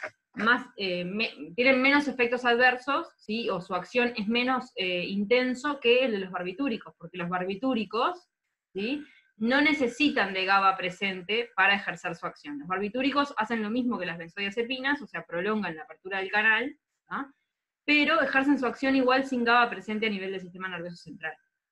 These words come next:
Entonces, de alguna manera el gaba no, no, no, ni siquiera modula la respuesta de los barbitúricos.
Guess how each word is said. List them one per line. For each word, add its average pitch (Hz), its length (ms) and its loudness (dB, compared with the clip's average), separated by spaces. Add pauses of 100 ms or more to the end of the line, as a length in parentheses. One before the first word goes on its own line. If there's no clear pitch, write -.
(340)
Entonces, 175 300 -14
de 190 80 -8
alguna 214 240 0
manera 220 240 2
el 226 100 2
gaba 226 240 4
no, 226 240 -2
no, 190 640 -4 (120)
no, 180 920 -6 (220)
ni 180 160 -10
siquiera 240 280 4
modula 247 640 4
la 226 120 0
respuesta 196 400 -4
de 202 60 2
los 175 100 -6
barbitúricos. 160 560 -10